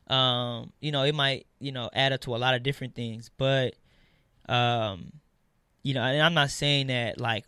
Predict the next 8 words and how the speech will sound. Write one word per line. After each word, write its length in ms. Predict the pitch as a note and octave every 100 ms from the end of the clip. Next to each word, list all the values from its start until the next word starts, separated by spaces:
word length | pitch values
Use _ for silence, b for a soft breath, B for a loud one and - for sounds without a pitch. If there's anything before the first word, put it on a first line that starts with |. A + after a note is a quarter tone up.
| -
from 240 | E3 C#3
day 300 | A#2 D3+ G3+
one, 540 | A#3 A3+ F#3+ C#3+ B2 B2+ b b b b _ _
you 280 | C#3+ F3+ F3+
out 180 | D#3+ D#3
here 140 | D#3
giving 360 | D3 C#3+ D3+ C#3+
them 140 | C#3+